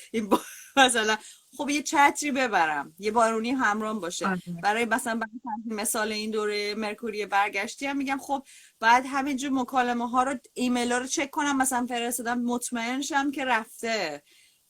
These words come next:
Speaker 1: که اینترنت هم بالا پایین نشده که یه چیزی میس بشه.
Speaker 2: آره.
Speaker 1: یه چیزو چند دفعه بخونم و می‌بینم این خب، خ-، کمک می‌کنه که خود آروم کنم ریتمم و توجه
Speaker 2: آره.
Speaker 1: بیشتری بکنم، ببینم که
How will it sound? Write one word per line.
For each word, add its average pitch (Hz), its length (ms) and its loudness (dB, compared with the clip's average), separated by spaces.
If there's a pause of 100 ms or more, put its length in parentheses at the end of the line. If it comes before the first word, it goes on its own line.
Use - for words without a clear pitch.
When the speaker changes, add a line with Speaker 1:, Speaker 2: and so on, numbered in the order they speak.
Speaker 1:
که 247 120 -6
اینترنت 233 520 -4
هم 254 340 -2
بالا 208 260 0
پایین 240 360 -2
نشده 277 320 -2
که 220 100 -4
یه 202 160 0
چیزی 190 240 -8
میس 180 300 -8
بشه. 170 320 -6
Speaker 2:
آره. 190 100 -4 (200)
Speaker 1:
یه 208 80 -4
چیزو 240 180 -6
چند 269 440 0 (300)
دفعه 269 100 -6
بخونم 226 600 -2
و 175 120 -6
می‌بینم 226 280 -4
این 254 140 -2
خب، 214 240 -4
خ-، - 180 -16
کمک 202 360 -4
می‌کنه 156 320 -10
که 190 120 -14
خود 214 160 -8
آروم 190 420 -4
کنم 226 360 -8
ریتمم 214 460 -8
و 208 240 -10 (320)
توجه 180 360 -2
Speaker 2:
آره. 202 100 -6
Speaker 1:
بیشتری 202 380 -6
بکنم، 202 380 -8 (160)
ببینم 202 400 -8
که 202 320 -6